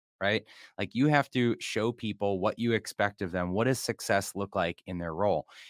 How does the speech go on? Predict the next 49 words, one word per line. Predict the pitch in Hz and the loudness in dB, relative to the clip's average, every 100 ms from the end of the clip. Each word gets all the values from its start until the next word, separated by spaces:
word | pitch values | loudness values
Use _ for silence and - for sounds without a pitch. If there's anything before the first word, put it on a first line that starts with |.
| - | -6
And | 107 | -2
so | 127 | 2
when | 120 120 | 2 4
we | 117 | 4
hire | 117 135 156 | 6 8 6
someone | - 110 104 | 4 0 2
in | 101 | 2
our | 98 | 2
businesses | 87 101 98 110 - 90 90 - _ _ | 2 0 -2 -4 -2 -4 -4 -8 _ _
and | 101 | -2
we | 104 | 0
lay | 101 107 117 | 4 6 8
out | 113 113 - | 8 6 2
the | |
job | 95 98 98 98 | 0 2 2 0
description | 101 - 101 - 104 98 | -8 -6 -6 -4 -4 -2
with | 92 | -2
the | 95 | -4
responsibilities, | 95 - 95 90 82 95 98 90 87 - | -4 -2 -2 -2 -4 -2 -2 -2 -6 -10
a | - | -4
lot | 113 | 0
of | 113 | 2
times | - 156 147 | 6 8 8
those | 123 107 | 6 4
never | 107 107 110 120 104 | 4 4 4 2 0
resurface, | 101 95 - 95 - - - - - _ _ _ _ | -2 -4 -4 -4 -6 -14 -14 -16 -18 _ _ _ _
you | 107 | 0
know, | 101 113 - | 2 2 2
and | 117 | 0
then | 117 110 | 2 0
people | 151 175 147 120 113 | 0 0 2 4 4
a | 113 | 0
year | 110 120 113 | 0 2 2
later | 104 131 156 110 | 2 0 2 2
feel | 101 - 120 | 0 0 0
like, | 117 110 107 | 4 2 0
"Well, | 113 | -2
this | 131 - | -2 -2
isn't | 156 170 | -2 0
even | 143 113 | 2 2
the | 95 | -2
job | 85 98 107 | 0 2 4
I | 101 | 2
was | 87 80 | 0 -2
hired | 98 98 80 | -2 -2 -4
to | 80 | -8
do." | - 117 - - _ _ | -6 -6 -6 -12 _ _
And | 113 113 | -2 2
so | 127 120 110 | 4 4 4